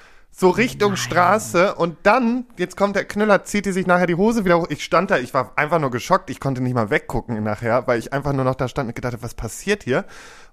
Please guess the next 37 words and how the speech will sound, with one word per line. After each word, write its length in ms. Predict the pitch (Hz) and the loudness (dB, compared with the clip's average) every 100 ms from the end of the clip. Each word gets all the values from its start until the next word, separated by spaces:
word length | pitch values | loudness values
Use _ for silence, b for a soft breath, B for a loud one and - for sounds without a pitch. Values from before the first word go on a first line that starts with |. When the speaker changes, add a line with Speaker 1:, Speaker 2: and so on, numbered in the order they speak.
| B | B
Speaker 1:
Und 240 | 160 156 | 0 4
dann 260 | 190 196 220 B B | 2 2 -4 B B
kommt 240 | - 175 | 0 2
so 80 | - | 2
ein 140 | 160 - | 0 0
Typ 280 | 185 220 208 | 0 2 0
mit 120 | - | 2
so 80 | 156 | 2
einem 100 | 143 | 4
Einkaufswagen 880 | 175 220 254 - 143 131 139 135 143 | 2 2 2 2 2 4 2 2 0
an, 320 | - 156 208 | -2 0 0
der 160 | 170 160 | 2 4
noch 220 | 151 - | 4 2
einen 220 | 165 185 | 2 2
Schuh 280 | - - 233 | -2 -6 -2
anhatte 380 | 160 151 160 156 | 0 0 0 -2
und 120 | 143 | -2
einen 300 | 143 143 139 | 0 0 2
nicht. 340 | 185 196 - - B | 0 0 -4 -16 B
Und 260 | B 151 151 | B -4 0
da, 220 | 190 208 | 0 4
wo 100 | 185 | 4
er 80 | 170 | 4
barfuß 600 | 135 151 220 - 180 - | 4 2 2 0 -6 0
war, 300 | 156 180 156 | 2 2 0
latscht 480 | - 143 175 208 - | -6 2 2 2 -2
er 80 | 190 | -4
komplett 720 | - - 226 240 214 214 220 - b b | -2 0 0 -2 0 0 -2 -20 b b
durch 320 | 139 226 254 | -2 -2 -2
diese 240 | 202 165 | -4 -4
Pfütze. 640 | 156 226 226 - 147 165 302 - B B B B B | 0 0 0 -4 0 0 -2 -8 B B B B B
Und 180 | 170 165 | -6 -4
ich 120 | 165 | -2
Speaker 2:
Oh 40 | 139 | 2
Speaker 1:
war 120 | 170 | 2
so, 140 | 147 165 | 4 2
Speaker 2:
Gott. 180 | 160 | 2